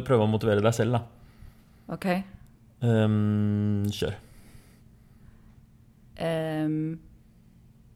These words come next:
Speaker 2: jeg har muligheten til å ta tilbake tid, eh, og utvikle det som jeg egentlig mener, ha, ehm, det som jeg egentlig mener at jeg har mer enn nok kapasitet til.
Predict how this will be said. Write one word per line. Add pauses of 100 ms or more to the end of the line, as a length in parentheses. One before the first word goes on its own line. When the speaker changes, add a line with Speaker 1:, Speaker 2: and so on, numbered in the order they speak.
(140)
Speaker 2:
jeg
har
muligheten (340)
til (100)
å (220)
ta
tilbake
tid, (600)
eh, (160)
og
utvikle (200)
det
som
jeg
egentlig
mener, (240)
ha, (140)
ehm, (1160)
det
som
jeg
egentlig
mener
at
jeg
har
mer
enn
nok
kapasitet
til.